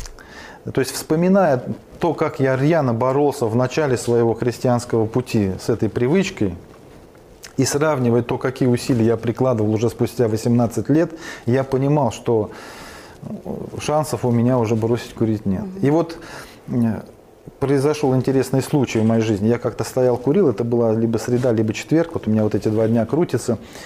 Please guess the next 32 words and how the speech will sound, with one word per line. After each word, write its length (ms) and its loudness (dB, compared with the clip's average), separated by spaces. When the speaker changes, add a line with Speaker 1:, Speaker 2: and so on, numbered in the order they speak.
Speaker 1:
И 140 2
мне 240 4
как 240 0
бы 100 2
вот 160 0
моими 340 2
мыслями, 600 4
что 200 -2
ли, 100 0
кто-то 300 0
говорит, 600 0
в-, 80 -2
вот 280 0
так 180 -2
вот 120 -2
настойчиво 800 2
управляет 720 2
ими 140 4
и 40 2
говорит: 380 2
«Ты 80 -2
понимаешь, 560 2
что 180 -2
ты 140 0
никогда 420 2
не 140 2
бросишь 400 -2
курить?» 360 -4
И 60 4
я 340 4
вот 500 -4
уже 300 2